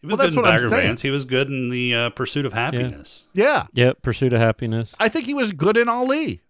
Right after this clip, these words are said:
Speaker 1: He was good in
Speaker 2: I,
Speaker 1: Ali.
Speaker 2: I think he's a good actor. I just think that for the most part, he takes shit scripts. He reads it, he's like, "Oh, yeah, I'll do it. I'll do it. I'll do it." It's like, dude,
Speaker 3: He's
Speaker 2: you're not, you haven't divorced her yet.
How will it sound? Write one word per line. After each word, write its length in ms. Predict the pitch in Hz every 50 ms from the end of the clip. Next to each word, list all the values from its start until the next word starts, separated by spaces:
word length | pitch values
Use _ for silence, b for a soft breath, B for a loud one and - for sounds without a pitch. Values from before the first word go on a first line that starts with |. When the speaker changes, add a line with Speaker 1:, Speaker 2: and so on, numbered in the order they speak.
| _ _ _ _ _
Speaker 1:
He 80 | -
was 140 | 92 95 104
good 180 | 101 135 135 139
in 80 | 151
Speaker 2:
I, 40 | 156
Speaker 1:
Ali. 340 | 156 165 165 165 185 208 -
Speaker 2:
I 120 | 175 202
think 240 | 202 - 254 269 -
he's 180 | - 262 240 208
a 80 | 247
good 400 | 190 127 - - 143 170 202 208
actor. 400 | 185 185 202 226 220 - 156 117
I 100 | 92 104
just 240 | 123 135 165 151 -
think 240 | - 170 175 175 -
that 140 | - 170 -
for 180 | - 170 175
the 80 | 170 175
most 340 | 160 160 185 208 - - _
part, 260 | - 143 147 170 170
he 140 | 127 170 160
takes 380 | - - 170 170 175 160 -
shit 540 | - - - - - - 156 170 214 _ _
scripts. 760 | - - - - - - 151 180 247 - - - - - _ _ _ _ _ _ _ _ _ _ _ _ -
He 100 | 185 208
reads 260 | 196 226 254 247 180
it, 40 | 196
he's 100 | 170 147
like, 120 | 143 127
"Oh, 20 | 139 170
yeah, 180 | 190 185 185 190
I'll 80 | 190 196
do 140 | - 190 170 170
it. 120 | - _ _ -
I'll 120 | 131 175
do 120 | 185 185 185
it. 120 | 180 180 _ _ _ _ -
I'll 120 | 165 185
do 140 | 175 180 175
it." 120 | 175 - _ _ _ _ _ _ _
It's 80 | _ -
like, 160 | 240 202 -
dude, 280 | - 254 330 349 262 110
Speaker 3:
He's 120 | 151 143 _ _ _ _ _ _ _ -
Speaker 2:
you're 120 | 214 254
not, 120 | 262 - 214
you 100 | 208 208
haven't 260 | 277 320 311 339 214
divorced 560 | 247 226 185 160 208 240 269 302 285 - -
her 140 | - 220 190
yet. 320 | 170 147 135 90 69 -